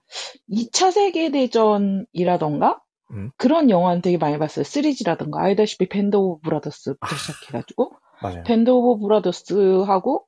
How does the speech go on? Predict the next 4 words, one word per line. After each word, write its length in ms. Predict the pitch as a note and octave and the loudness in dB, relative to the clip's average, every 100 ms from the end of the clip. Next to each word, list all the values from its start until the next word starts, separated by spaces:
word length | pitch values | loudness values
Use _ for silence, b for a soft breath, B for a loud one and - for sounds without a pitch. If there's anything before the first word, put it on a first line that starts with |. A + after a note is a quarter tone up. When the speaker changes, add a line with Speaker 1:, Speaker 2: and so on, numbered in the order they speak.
| _ | _
Speaker 1:
퍼시픽. 640 | - G4 G#4+ - - - _ _ _ - | -2 0 -2 -4 -8 -10 _ _ _ -14
Speaker 2:
아. 40 | - - - - - | -12 -12 -16 -18 -4
Speaker 1:
그거 380 | A3+ A3+ G#3+ | 0 2 2
생각하면은 880 | G#3+ B3+ B3 B3+ A3 F3+ F#3 B3+ E4+ | 2 2 2 2 0 2 2 2 0